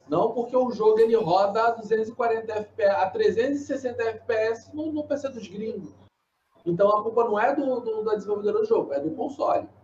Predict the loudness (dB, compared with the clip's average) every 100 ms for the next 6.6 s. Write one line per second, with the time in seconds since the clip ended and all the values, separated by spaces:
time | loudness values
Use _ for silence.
0 | _ _ _ _ _ -18 -14 -4 0 2
1 | 2 -2 -2 -4 -6 -12 -4 2 2 4
2 | 2 2 2 2 2 2 2 -6 _ -2
3 | 2 2 2 0 2 4 4 2 0 0
4 | -2 -2 -4 -6 -8 -4 -2 -2 -6 -8
5 | -10 -12 -8 -6 -4 -2 -2 -2 -2 -2
6 | -2 -4 -2 0 0 -4